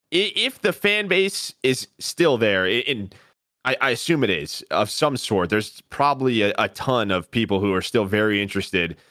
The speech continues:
in this space, especially if this becomes the team. Mutineers could go from a bottom three, bottom two, like, fan base to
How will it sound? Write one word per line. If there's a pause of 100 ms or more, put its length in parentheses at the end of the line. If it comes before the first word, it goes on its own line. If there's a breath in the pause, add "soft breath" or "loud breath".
(140)
in
this
space,
especially
if
this
becomes
the
team. (380 loud breath)
Mutineers
could
go
from
a
bottom
three,
bottom
two,
like,
fan
base
to